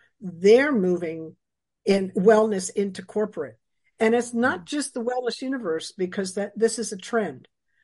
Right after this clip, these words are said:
Speaker 1: I
Speaker 2: Mm.
Speaker 1: just don't know how ubiquitous it is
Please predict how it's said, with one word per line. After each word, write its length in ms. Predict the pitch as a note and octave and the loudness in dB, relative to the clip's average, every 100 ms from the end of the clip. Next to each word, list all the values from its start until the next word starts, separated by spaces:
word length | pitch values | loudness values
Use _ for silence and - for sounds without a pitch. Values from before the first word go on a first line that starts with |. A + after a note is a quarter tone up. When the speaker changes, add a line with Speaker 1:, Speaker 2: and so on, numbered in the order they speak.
| _ _ _ _ | _ _ _ _
Speaker 1:
I 120 | G#3+ | 0
Speaker 2:
Mm. 40 | G3 | 2
Speaker 1:
just 220 | C4+ - | 0 2
don't 240 | A#3+ A3+ | 2 2
know 480 | G#3+ G#3+ - - - _ _ _ _ _ _ _ _ | 2 0 -2 -8 -8 _ _ _ _ _ _ _ _
how 840 | - - G#3 G#3 G#3 G#3 G3+ G3+ - | -6 -2 0 0 0 0 0 -2 -4
ubiquitous 800 | F3+ F3+ A3 A3 G#3 F3+ F3+ F#3+ | -4 2 2 4 0 0 -4 -6
it 120 | - | -4
is 460 | F3+ F#3+ D4 - | 0 0 -2 -6